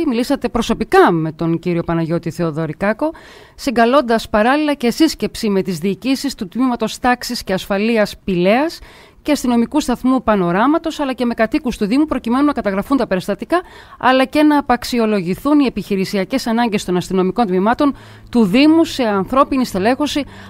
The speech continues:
αλλά και εξοπλισμό. Κάτι πρέπει να κάνουμε, διότι όταν φτάνουμε σε σημείο να έρχονται και να μας απειλούνε μέσα στην ίδια μας την ιδιοκτησία, είτε με όπλο, είτε με μαχαίρι, είτε με λωστό, είτε με οτιδήποτε άλλο μπορείτε να φανταστείτε,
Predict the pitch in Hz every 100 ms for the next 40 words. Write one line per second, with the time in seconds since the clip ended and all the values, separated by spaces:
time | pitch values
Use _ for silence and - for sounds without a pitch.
0 | - 220 214 247 285 - 277 285 - -
1 | - 240 226 220 185 254 202 - 247 -
2 | 269 247 214 202 196 220 294 - - -
3 | 196 196 220 269 277 285 285 247 262 269
4 | 233 151 - - - 202 233 277 254 262
5 | 254 254 254 254 285 220 147 - - 220
6 | 240 - 262 277 277 262 254 247 247 -
7 | 254 294 175 - - 254 285 269 277 277
8 | 170 147 220 240 262 262 254 247 - 254
9 | 240 320 240 160 135 - - 269 262 262
10 | 262 - 269 147 - - 240 262 233 220
11 | 254 311 294 247 220 196 214 202 190 175
12 | 175 240 294